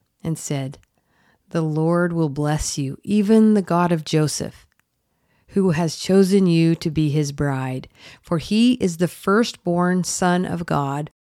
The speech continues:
and you will be called daughter of the Most High. And Joseph shall be your bridegroom forever."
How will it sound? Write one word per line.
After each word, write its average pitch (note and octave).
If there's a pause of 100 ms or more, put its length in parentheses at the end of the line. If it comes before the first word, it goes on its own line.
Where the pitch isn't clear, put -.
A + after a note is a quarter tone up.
(360)
and E3+
you G#3
will G#3+
be G3
called F3+
daughter D#3+ (280)
of D3
the D#3
Most C#3+
High. C3 (800)
And E3
Joseph D#3+
shall E3
be D#3+
your E3
bridegroom D3+
forever." -